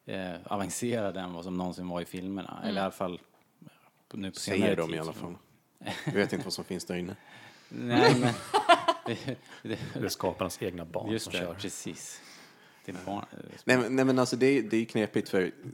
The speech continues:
Speaker 3: till skillnad från de, alla andra huvudkaraktärer så har han varken ett ansikte eller en röst i filmerna.
Speaker 1: Nej.
Speaker 2: Mm.
Speaker 3: Ändå han spelar en av huvudkaraktärerna.
Speaker 1: Ja, precis.
Speaker 3: Men Darth Vader har inga ansikte, men han har en röst och,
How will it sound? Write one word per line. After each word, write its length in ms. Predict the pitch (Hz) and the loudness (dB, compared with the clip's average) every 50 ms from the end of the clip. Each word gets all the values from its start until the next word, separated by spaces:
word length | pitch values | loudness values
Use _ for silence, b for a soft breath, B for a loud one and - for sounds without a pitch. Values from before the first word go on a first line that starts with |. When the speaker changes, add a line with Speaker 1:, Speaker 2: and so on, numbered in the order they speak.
| - - - | -14 -12 -6
Speaker 3:
till 120 | - 110 | -4 -4
skillnad 240 | - 113 107 104 104 | -2 0 -2 -2 0
från 140 | - 113 104 | 0 2 2
de, 240 | 104 101 98 95 - - - 87 - - - | 2 0 0 -2 -6 -12 -12 -12 -12 -10 -10
alla 320 | - - 107 107 101 104 | -8 -4 -2 0 2 2
andra 200 | 107 110 104 95 | 2 2 0 0
huvudkaraktärer 880 | 95 95 95 95 - - 95 90 - - - 107 92 85 85 82 87 - - b b b b b b b b | -2 -2 -2 -4 -4 -2 -4 -4 -4 -2 -2 0 0 0 0 -2 -4 -6 -8 b b b b b b b b
så 180 | - - 95 | -2 0 2
har 160 | 82 95 92 90 | 4 4 4 4
han 120 | 92 90 | 2 0
varken 260 | 92 95 95 - 104 - | -2 -2 -2 -2 -2 -2
ett 120 | 95 - | -2 -4
ansikte 500 | - 87 90 90 - - 95 - - - | -2 -2 -2 -4 -4 -4 -6 -6 -6 -8
eller 320 | - - 87 90 85 82 80 | -8 -6 -4 -4 -2 -2 -4
en 180 | - - 82 | -4 -6 -6
röst 360 | 82 87 87 - - - - - - - | -4 -4 -4 -4 -6 -8 -10 -12 -12 -10
i 120 | 82 - | -12 -12
filmerna. 380 | - - 78 76 76 - - - - _ _ _ - | -10 -10 -10 -10 -10 -10 -12 -12 -14 _ _ _ -12
Speaker 1:
Nej. 180 | - 101 101 92 95 | -8 -6 -4 -4 -4
Speaker 2:
Mm. 80 | 90 85 87 | -4 -6 -6
Speaker 3:
Ändå 260 | 95 92 90 87 85 | -6 -4 -2 0 0
han 200 | 78 87 82 80 | 0 0 -2 -4
spelar 340 | - - - 80 80 76 71 | -4 -6 -6 -6 -6 -6 -8
en 100 | 73 76 | -8 -8
av 120 | 76 80 90 | -8 -8 -8
huvudkaraktärerna. 840 | 85 80 82 - - 80 85 - - - - - - - 57 - - | -6 -6 -6 -6 -6 -6 -6 -6 -8 -8 -8 -6 -6 -6 -8 -10 -10
Speaker 1:
Ja, 200 | - - - - _ | -10 -10 -10 -12 _
precis. 120 | - - | -8 -2
Speaker 3:
Men 160 | 92 92 90 90 | 0 0 0 2
Darth 200 | 92 87 - - | 0 0 2 2
Vader 160 | 95 90 87 | 0 2 2
har 120 | 85 82 82 | 0 0 -2
inga 160 | 85 82 82 | -2 -4 -6
ansikte, 320 | 87 85 - - - - | -6 -6 -8 -10 -8 -8
men 100 | 82 80 | -8 -6
han 100 | 87 92 | -4 -2
har 120 | 90 92 104 | -2 0 0
en 60 | 101 | 0
röst 260 | 95 95 - - - | -2 -4 -6 -6 -6
och, 140 | 90 87 | -6 -4